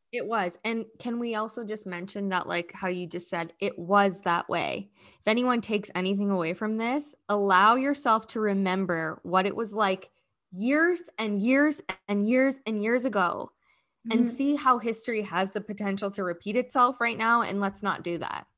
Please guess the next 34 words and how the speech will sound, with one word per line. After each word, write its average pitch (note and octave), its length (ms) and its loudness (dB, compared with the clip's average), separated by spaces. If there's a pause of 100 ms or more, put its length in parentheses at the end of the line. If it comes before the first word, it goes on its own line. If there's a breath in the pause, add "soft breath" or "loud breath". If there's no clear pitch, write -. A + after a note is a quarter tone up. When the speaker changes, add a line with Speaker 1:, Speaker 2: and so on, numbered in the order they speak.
(140)
Speaker 2:
Yeah. G#3+ 280 2 (380)
Speaker 1:
Allow A3+ 680 4
this G#3+ 200 0
to - 100 -8
come G3+ 280 -2
in A3+ 240 0
and, F#3+ 140 -2
like, F3+ 320 -4 (1080)
yeah, G3+ 460 -6
it's, - 520 -6
um, F#3 420 -6
I G#3+ 80 -8
think C4+ 200 -6 (640)
we B3 220 2
see C4 180 -2
the G#3 120 -2
world F#3 340 0
in, F3 260 -8
in F#3 140 -2
very F3 220 0
similar F3+ 420 -6
ways, E3+ 360 -2
and F#3 120 -6
I F3+ 80 -2
do F#3 260 -4
hope F#3 240 -4
that F3+ 140 -4
other F3 200 -6
people F#3 280 -10
start F3 280 -8
to F#3 100 -14
see F#3 200 -6
the F3 100 -8
light F3+ 420 -4